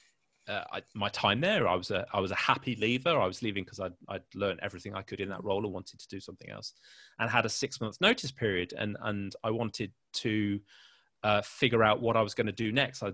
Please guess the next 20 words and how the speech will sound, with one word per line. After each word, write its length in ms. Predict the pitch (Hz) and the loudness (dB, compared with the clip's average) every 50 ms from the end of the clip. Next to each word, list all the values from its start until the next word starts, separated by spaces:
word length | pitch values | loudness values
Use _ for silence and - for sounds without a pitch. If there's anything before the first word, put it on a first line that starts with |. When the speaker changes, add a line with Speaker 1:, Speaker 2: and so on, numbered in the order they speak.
| - _ | -6 _
Speaker 1:
didn't 200 | - 110 104 - | -10 -10 -10 -10
step 320 | - - - 123 113 - - | -12 -4 -4 -4 -4 -4 -6
into 280 | 113 107 - - 107 | -8 -8 -8 -6 -6
another 280 | 104 101 101 95 98 101 | -6 -4 -4 -4 -6 -4
role. 400 | 107 127 139 127 113 104 101 - _ _ - - - - - | 0 2 4 4 4 2 0 -4 _ _ -20 -20 -20 -8 -2
And 100 | - 131 | 6 6
I 60 | 147 151 | 6 8
just 220 | - 185 170 - | 8 4 2 2
started 360 | - - 131 113 113 - 113 98 | 6 8 8 8 8 6 0 0
writing 500 | 104 107 120 170 226 - - 147 120 107 | 6 6 6 6 6 4 0 0 0 2
about 340 | 92 - 101 98 95 - | 4 4 4 4 4 4
my 140 | - 101 98 | 2 0 0
experiences 680 | - - - - - 120 117 113 107 - - 107 95 90 | 0 -2 -4 -2 2 2 2 2 0 -4 -6 -6 -2 0
of 160 | 101 95 95 | 0 -2 -2
things 280 | - - 104 95 92 - | -2 -4 -4 -4 -2 0
like 160 | 107 98 - - | -2 -2 -2 -2
resigning. 600 | 104 98 92 - 120 135 143 123 95 78 80 - | -6 -4 0 2 4 4 4 2 0 -4 -6 -4
How 140 | - 117 110 | -2 -2 -2
come 180 | - - 107 | 0 -2 -4
everybody, 500 | 101 95 104 92 - 101 98 92 92 95 | -4 -4 -4 -4 -2 0 0 0 0 -2